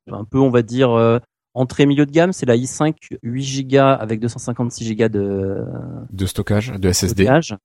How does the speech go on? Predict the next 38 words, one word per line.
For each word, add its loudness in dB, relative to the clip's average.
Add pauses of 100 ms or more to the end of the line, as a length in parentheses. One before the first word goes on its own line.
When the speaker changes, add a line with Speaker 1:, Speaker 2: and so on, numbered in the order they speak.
(120)
Speaker 1:
voilà. 2 (440)
Euh, 2
je -2
voulais 4
absolument 2
pas 2
un 4
M 0
trois, -2 (580)
euh, -6
parce -12
que -10
je -12
pensais -6
que -8
c'était -4
pas -8
suffisant -4
en 0
termes -2
de, 4
en -2
termes -2
de 0
puissance. -2 (640)
Et 8
comme 2
sur -2
mon 4
MacBook 2
Pro 2
Retina, 4
j'ai -4
seize 0
gigas 2
de 4
mémoire 4
vive, -4